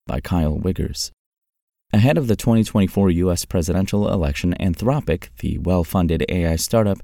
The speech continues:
is testing a technology to detect when users of its Gen A I chatbot ask about political topics and redirect those users to authoritative sources of voting information.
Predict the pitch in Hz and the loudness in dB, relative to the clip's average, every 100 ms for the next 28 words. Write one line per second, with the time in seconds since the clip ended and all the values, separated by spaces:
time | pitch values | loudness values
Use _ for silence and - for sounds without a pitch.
0 | - - - - 120 - 180 - 147 92 | -10 -20 -8 -2 0 2 0 2 2 2
1 | - 82 80 69 76 73 107 - - 76 | 0 -2 0 0 0 0 0 0 -2 -2
2 | 80 - 143 135 - 95 104 98 95 147 | -2 0 -2 -2 -6 0 4 4 4 2
3 | 143 139 123 101 92 - - 120 - 110 | 2 0 0 0 0 -2 0 0 2 2
4 | 98 87 80 - 165 - 80 87 - - | 2 2 -2 -2 -2 -2 -2 -4 -8 -20
5 | - - 127 - 120 107 101 - 104 131 | -10 -2 0 2 0 2 0 0 0 2
6 | 185 - 78 - 67 - 110 - - - | 0 0 -4 -4 -4 -2 -2 -4 -12 -8
7 | 76 69 82 110 90 80 95 - 80 82 | -4 0 2 2 2 2 0 0 0 0
8 | 80 82 82 90 - - 107 - 131 135 | 0 0 0 -2 -2 0 0 -2 -2 0
9 | 131 101 - 80 73 - 80 73 - 78 | 2 0 0 -2 -2 -2 -2 -2 -2 -4
10 | 76 76 71 71 76 71 - 127 123 - | -2 -2 -2 -2 -2 -4 -2 0 0 -4